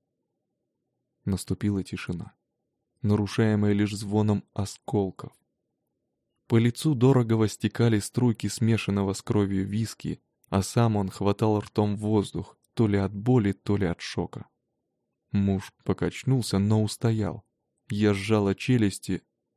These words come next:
Ну вот, а в кино это так просто. В моей руке было зажато ощерившееся острым стеклом горлышко бутылки, и я встрепенулась от новой идеи. Но лишь сделала шаг и замахнулась, чтобы проткнуть Виктора,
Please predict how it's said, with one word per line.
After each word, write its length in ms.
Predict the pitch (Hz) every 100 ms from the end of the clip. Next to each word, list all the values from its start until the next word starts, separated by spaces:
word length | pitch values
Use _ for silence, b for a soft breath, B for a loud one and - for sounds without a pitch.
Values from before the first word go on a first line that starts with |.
| _
Ну 220 | 104 104
вот, 260 | 95 85 - _ _ _ -
а 120 | 101
в 80 | -
кино 300 | - 110 104
это 160 | 95 -
так 220 | 95 -
просто. 480 | - 98 - - - _ _ _ _ _ _
В 120 | 107
моей 280 | 117 131 135
руке 320 | 127 127 139
было 320 | 117 127 123 104
зажато 480 | 113 113 127 117 -
ощерившееся 1120 | 117 110 - - 127 113 - 117 107 - 113 -
острым 420 | 110 107 - 101
стеклом 480 | - 104 - 104 104
горлышко 580 | 110 104 107 98 - 98
бутылки, 640 | 107 - 101 95 - 85 _ _ _
и 80 | 110
я 180 | 104 95
встрепенулась 800 | - - 101 107 113 107 95 90
от 160 | -
новой 380 | 98 92 92 95
идеи. 400 | 98 101 - - _ _ _ _ _ _ -
Но 180 | 107
лишь 240 | 107 104 98
сделала 440 | 110 110 107 104
шаг 340 | - 123 107 110
и 40 |
замахнулась, 680 | 104 104 101 - 123 101 95
чтобы 360 | - 110 107
проткнуть 640 | - 104 - - 113 107 104
Виктора, 600 | 117 117 - 95 90